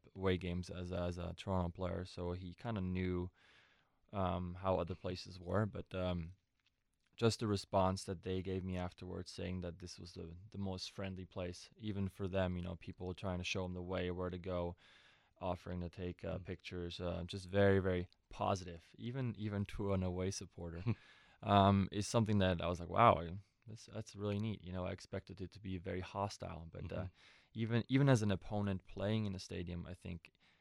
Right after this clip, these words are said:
Speaker 1: it's, it's not re-, the chants aren't really, the most of the chants aren't directed at you.
Speaker 2: Mm-hmm.
Speaker 1: They're directed
Speaker 2: Yeah.
Speaker 1: at the home team to make 'em grow. And ultimately, that's what's,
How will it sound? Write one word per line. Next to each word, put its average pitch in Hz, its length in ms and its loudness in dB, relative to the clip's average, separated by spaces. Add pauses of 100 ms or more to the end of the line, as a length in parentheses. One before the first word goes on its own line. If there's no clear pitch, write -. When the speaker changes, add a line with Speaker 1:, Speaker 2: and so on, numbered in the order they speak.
(160)
Speaker 1:
it's, - 340 -4 (120)
it's 101 160 -6
not 139 260 4
re-, 107 120 2
the 92 120 -4
chants 117 320 -2
aren't 98 220 0
really, 87 200 -4 (280)
the 98 80 -6
most 101 280 2
of 107 60 -8
the 92 80 -12
chants 107 220 -4
aren't 92 280 -2
directed 90 520 -2
at 87 180 -6
you. 98 480 0
Speaker 2:
Mm-hmm. 95 160 6
Speaker 1:
They're 98 100 2
directed 95 380 4
Speaker 2:
Yeah. 92 300 6
Speaker 1:
at 87 100 -10
the 90 100 -6
home 107 280 -4
team 90 380 -6 (120)
to 87 400 -8
make 98 300 -4
'em 92 120 -2
grow. 92 480 4 (560)
And 95 280 2
ultimately, 98 380 0
that's 90 300 -4
what's, 87 200 -14